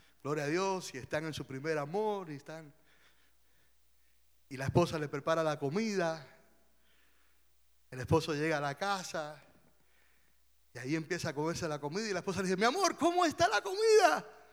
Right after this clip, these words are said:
¿Ah? <laughs> Está diferente.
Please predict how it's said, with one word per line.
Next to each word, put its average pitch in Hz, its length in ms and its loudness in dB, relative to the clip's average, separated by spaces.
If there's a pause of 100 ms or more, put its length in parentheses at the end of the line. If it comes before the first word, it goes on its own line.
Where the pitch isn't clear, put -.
(720)
¿Ah? - 400 -4 (4000)
<laughs> - 2000 -8
Está 147 300 2
diferente. 185 840 6